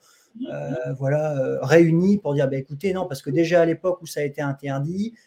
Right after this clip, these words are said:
des scientifiques, euh, faisaient des études et montraient qu'il y avait de réels effets, euh, on va dire même, euh, transdiagnostiques, parce que c'est ça aussi qui est très surprenant avec, euh, les psychédéliques et aussi la, enfin, notamment la psilocybine,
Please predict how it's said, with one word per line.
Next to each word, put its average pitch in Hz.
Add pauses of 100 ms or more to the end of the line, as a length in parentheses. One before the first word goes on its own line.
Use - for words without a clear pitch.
(120)
des 143
scientifiques, 170
euh, 143
faisaient 160
des 143
études 175
et 160
montraient 143
qu'il 165
y -
avait 139
de 131
réels 147
effets, 185 (480)
euh, 139
on 131
va 135
dire 151
même, 139
euh, 127
transdiagnostiques, 160
parce 165
que 135
c'est 143
ça 156
aussi 160
qui -
est 143
très 165
surprenant 160
avec, 139
euh, 131
les 139
psychédéliques 143
et 127
aussi 127
la, 127 (420)
enfin, 123
notamment 147
la 135
psilocybine, 143